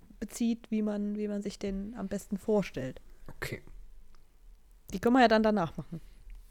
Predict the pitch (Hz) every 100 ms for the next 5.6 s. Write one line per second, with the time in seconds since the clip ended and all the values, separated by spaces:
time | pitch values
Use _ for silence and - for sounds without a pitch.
0 | - - - - - 131 135 117 113 107
1 | 101 101 92 92 - - - - 147 -
2 | - - 185 - - - - - - -
3 | - - - - 311 - 302 - - 370
4 | 294 202 - - 214 - 262 - - -
5 | - 110 127 120 -